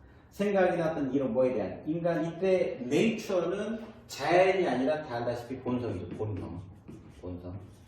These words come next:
인간 본성에 대한 생각이나 이론은 뭘 가지고 있다? Have a unique place. 아주 독특한 장소. 이게 위치겠죠. 어떤 위치 포지션을 가지고 있다. 어디에 있어서? 과학에 있어서.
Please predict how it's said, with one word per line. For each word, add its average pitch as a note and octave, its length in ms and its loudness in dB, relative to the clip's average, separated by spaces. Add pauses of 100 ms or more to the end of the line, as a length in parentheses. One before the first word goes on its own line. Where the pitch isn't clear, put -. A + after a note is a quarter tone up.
(180)
인간 F3+ 680 0
본성에 G#3 800 0
대한 - 400 -2 (400)
생각이나 C#3 840 0 (360)
이론은 B2 920 6 (140)
뭘 A3 220 6
가지고 D#3 300 2
있다? G#2 280 -6
Have C3 260 -4
a A2+ 80 -4
unique B2+ 520 -4
place. - 440 -8 (120)
아주 G#3+ 240 -6
독특한 - 640 -6 (680)
장소. C#3+ 680 -6
이게 C3+ 160 -6
위치겠죠. A#2 920 -4
어떤 A#2 260 -8
위치 - 240 -12
포지션을 A2+ 480 -6
가지고 F#2+ 300 -16
있다. - 200 -16
어디에 G3+ 260 2
있어서? F#3 440 -6
과학에 - 320 -4
있어서. - 300 -16